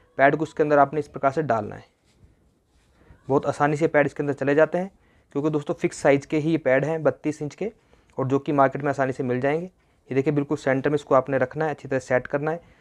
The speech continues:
जहाँ पे इसकी पोजीशन आ जाए। ये देखिए, बहुत आसानी से इसके अंदर ये फिक्स हो जाता है। फिक्स करने के बाद फ्रेंड्स, ये देखिए, अपनी जगह से बिल्कुल भी नहीं हिलेगा।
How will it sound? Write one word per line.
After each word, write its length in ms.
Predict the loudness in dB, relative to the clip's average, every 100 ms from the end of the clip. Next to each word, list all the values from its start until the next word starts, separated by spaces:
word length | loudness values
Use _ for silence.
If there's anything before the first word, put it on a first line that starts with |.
| _
जहाँ 140 | -2 -2
पे 80 |
इसकी 180 | -2 -6
पोजीशन 420 | -4 -2 -2 -4 -2
आ 100 | 0
जाए। 200 | 2 0 -2 _ _ _
ये 60 | -6
देखिए, 220 | -4 0
बहुत 220 | 0 -2
आसानी 300 | -2 0 0
से 100 | -4
इसके 160 | -4 0
अंदर 120 | 2
ये 60 | 2
फिक्स 400 | -2 -8 -16 -6
हो 120 | 0
जाता 260 | 2 2
है। 140 | -2 -6 _ _ -20 _ _
फिक्स 160 | -8 0
करने 220 | 2 4
के 80 | 4
बाद 140 | 4
फ्रेंड्स, 360 | 4 -4 -4 -6
ये 60 |
देखिए, 220 | -4 -2 -2
अपनी 120 | 2
जगह 180 | 2 2
से 100 | 0
बिल्कुल 260 | -2 0
भी 100 | 0
नहीं 240 | 0 0 0
हिलेगा। 400 | 0 2 2 2